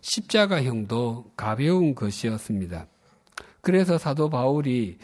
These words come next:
자신을 비방자라고 고백하는 것은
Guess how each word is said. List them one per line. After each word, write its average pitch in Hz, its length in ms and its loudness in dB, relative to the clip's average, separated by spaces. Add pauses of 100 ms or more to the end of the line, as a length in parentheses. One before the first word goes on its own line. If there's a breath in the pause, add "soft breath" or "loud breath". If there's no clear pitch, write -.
(160 loud breath)
자신을 139 720 2
비방자라고 123 1500 -2
고백하는 139 800 -2
것은 104 540 -2